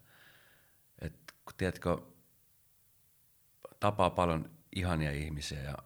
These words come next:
ja mua joskus harmittaa, että on niinku ollut semmosia kohtaamisia ihmisten kanssa, vitsi, jotka on niinku ihan mahtavia, mut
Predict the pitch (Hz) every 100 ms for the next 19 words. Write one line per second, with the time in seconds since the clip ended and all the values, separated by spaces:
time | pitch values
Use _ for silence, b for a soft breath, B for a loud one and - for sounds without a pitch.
0 | - 80 80 - - 80 85 85 82 -
1 | 95 87 76 - 67 67 65 65 65 67
2 | 71 76 71 78 - 78 - 58 60 -
3 | - - - 64 65 65 - - - 90
4 | - - 65 - 67 73 - 67 82 80
5 | 80 80 - 64 65 64 -